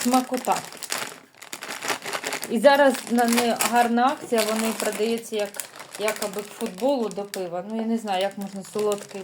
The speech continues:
банан до футболу, до пива. Масло п'ятдесят три гривні, е, якщо ти є, е, власник карточки банків-партнерів. Якщо нема, то, м,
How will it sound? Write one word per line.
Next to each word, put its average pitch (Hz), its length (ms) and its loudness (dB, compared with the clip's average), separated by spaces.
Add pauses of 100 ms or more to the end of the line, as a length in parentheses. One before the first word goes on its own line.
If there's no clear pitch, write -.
банан 226 400 0
до 190 60 -4
футболу, 165 600 -10 (160)
до 190 80 -2
пива. 160 380 -8 (1800)
Масло 240 540 2 (680)
п'ятдесят 240 520 6
три 240 160 8
гривні, 320 560 0 (360)
е, 208 460 4
якщо 226 400 2
ти 247 120 -4
є, 220 280 2 (300)
е, 190 680 0
власник 247 460 4
карточки 254 720 4
банків-партнерів. 220 880 0 (600)
Якщо 247 340 0
нема, 247 280 4
то, 254 120 -2
м, 214 80 0